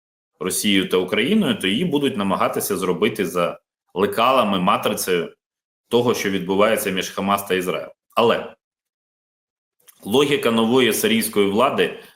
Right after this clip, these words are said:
вона, в принципі, абсолютно зрозуміла, правда? Що вони хочуть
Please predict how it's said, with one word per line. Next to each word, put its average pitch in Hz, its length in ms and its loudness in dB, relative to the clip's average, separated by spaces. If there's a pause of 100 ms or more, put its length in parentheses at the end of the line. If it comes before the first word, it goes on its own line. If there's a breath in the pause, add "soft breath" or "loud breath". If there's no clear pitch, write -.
(360 loud breath)
вона, 110 180 0
в - 120 -4
принципі, 120 360 0
абсолютно 107 460 -4
зрозуміла, 98 540 -4
правда? 107 440 -4 (480)
Що - 180 -6
вони 120 200 2
хочуть 131 600 -2